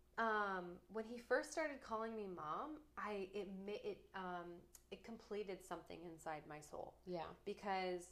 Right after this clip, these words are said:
Speaker 1: I wasn't ready to technically be a mom when I met my husband.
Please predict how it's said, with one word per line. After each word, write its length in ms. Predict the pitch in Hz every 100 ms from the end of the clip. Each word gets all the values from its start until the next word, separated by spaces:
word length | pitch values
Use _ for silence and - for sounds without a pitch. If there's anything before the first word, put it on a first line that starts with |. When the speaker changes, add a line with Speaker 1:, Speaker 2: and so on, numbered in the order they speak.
| - -
Speaker 1:
I 140 | 196 214
wasn't 360 | 262 294 294 262
ready 340 | 220 202 208 208
to 80 | 208
technically 560 | 180 185 180 185 185 180
be 180 | 180 170
a 100 | 165 160 156 160
mom 420 | 151 147 165 240 262
when 160 | 190 170
I 160 | 165
met 120 | 165 147
my 80 | 165 156
husband. 320 | 160 - -